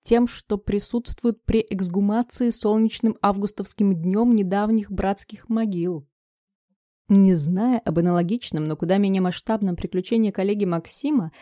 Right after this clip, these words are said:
Ляхов тоже был поражен фактом так называемого «ураганного гниения» вроде бы обычной человеческой плоти.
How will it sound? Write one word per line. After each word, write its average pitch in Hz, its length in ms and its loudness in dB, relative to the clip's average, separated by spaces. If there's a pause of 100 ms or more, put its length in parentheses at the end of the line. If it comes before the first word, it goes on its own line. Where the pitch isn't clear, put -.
(200)
Ляхов 294 300 -2
тоже 330 240 0
был 302 160 0
поражен 262 380 2
фактом 247 400 0
так 190 160 -4
называемого 190 800 2 (260)
«ураганного 214 840 4
гниения» 196 680 4
вроде 160 300 0
бы 156 300 -2
обычной 185 640 -2
человеческой 233 600 -6
плоти. 151 540 -8